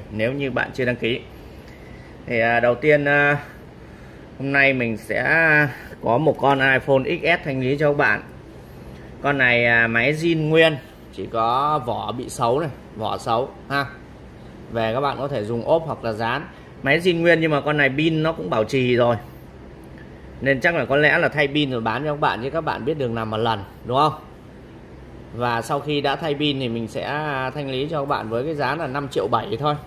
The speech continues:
Năm triệu bảy và có một máy thôi nhá. Cam kết men zin, màn zin, máy zin nguyên nhưng mà đã thay pin và vỏ bị xấu nhá.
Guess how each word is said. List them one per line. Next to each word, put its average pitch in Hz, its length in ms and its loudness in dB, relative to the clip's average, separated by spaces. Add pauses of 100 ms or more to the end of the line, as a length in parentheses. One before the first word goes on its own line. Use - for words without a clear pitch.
(600)
Năm 143 160 -2
triệu 139 140 -2
bảy 110 200 -2
và 113 80 -2
có 127 140 -2
một 156 160 -2
máy 123 240 -2
thôi 160 140 -4
nhá. 208 180 0 (760)
Cam 143 180 0
kết 170 240 0
men 147 220 -2
zin, 139 240 -2
màn 120 180 -2
zin, 135 260 -4
máy 131 180 -2
zin 156 220 -2
nguyên 151 260 4 (120)
nhưng 139 160 -4
mà 117 100 -2
đã 107 160 -2
thay 147 180 -6
pin 135 360 -2
và 117 240 0
vỏ 107 320 -4
bị 117 180 -6
xấu 135 340 2
nhá. 175 220 -2